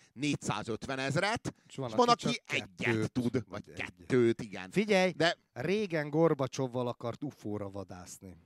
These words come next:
Speaker 2: Vannak benne azért még ilyen klasszikus hírek. Magyar tanú vall a haláltábor őrére. Tehát azért jó ez.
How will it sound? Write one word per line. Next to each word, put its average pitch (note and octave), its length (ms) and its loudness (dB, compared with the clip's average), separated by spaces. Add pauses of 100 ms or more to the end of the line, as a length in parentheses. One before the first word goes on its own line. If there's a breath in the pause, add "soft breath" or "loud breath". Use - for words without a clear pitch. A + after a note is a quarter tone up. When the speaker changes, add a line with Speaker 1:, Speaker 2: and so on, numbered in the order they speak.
(140)
Speaker 2:
Vannak D3+ 320 0
benne C3+ 240 -2
azért C3 280 -4
még B2+ 280 -6
ilyen A#2+ 300 -6 (180)
klasszikus C3+ 600 -4
hírek. C#3 640 0 (640 soft breath)
Magyar G#3 500 10
tanú G3+ 380 8
vall F3 260 8
a D#3+ 80 6
haláltábor C3 880 2
őrére. A#2 880 0 (760 soft breath)
Tehát D3+ 220 -6
azért F#3+ 320 0
jó D3 240 6
ez. C3 480 -4